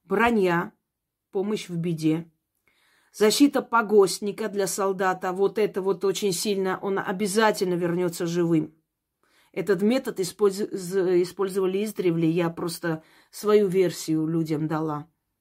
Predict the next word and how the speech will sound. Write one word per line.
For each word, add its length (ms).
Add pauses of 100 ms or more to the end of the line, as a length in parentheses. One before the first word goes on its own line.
(1500)
Черед. 600